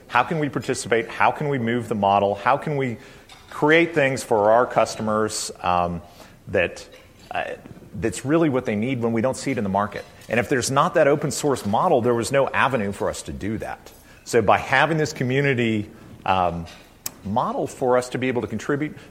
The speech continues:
we can have, we can do something that's bigger than us, and then we can move on. So then we can take that next level and say, "Okay, we're great here. Where do we see the gaps? How can we tax?" So we're doing things, you know,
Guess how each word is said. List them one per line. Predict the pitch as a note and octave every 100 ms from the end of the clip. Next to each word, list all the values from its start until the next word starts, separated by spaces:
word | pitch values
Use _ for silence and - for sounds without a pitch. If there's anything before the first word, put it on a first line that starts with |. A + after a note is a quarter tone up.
| -
we | A2+ C#3+
can | D3+
have, | A#2+ B2 A#2+ A#2+
we | B2+
can | C3
do | C3
something | D3 A#2
that's | F#2+
bigger | - A2 D3+
than | B2
us, | A2+ - - - - -
and | C#3+
then | D#3+
we | F3+
can | F#3 E3+
move | E3
on. | C3 A2+ - - - -
So | -
then | C#3+ E3 D3
we | F#3+
can | A3+ F3+
take | D#3+ -
that | A#2+
next | E3 -
level | D3 A#2+
and | A2
say, | A2
"Okay, | B2+ C3 F#2+ D#2 - - - - - -
we're | - A#2
great | G2 C#3+ E3+
here. | C#3+ B2+ A#2+ - -
Where | F#2+ C3+
do | C#3+
we | C#3
see | C3 D3+
the | G2+
gaps? | F#2+ D3 -
How | - B2
can | B2
we | B2
tax?" | A#2 G#2 -
So | - G#2 G2
we're | G#2+ B2
doing | B2+ B2 A2
things, | A#2+ A2+ G2+
you | F#2
know, | F2+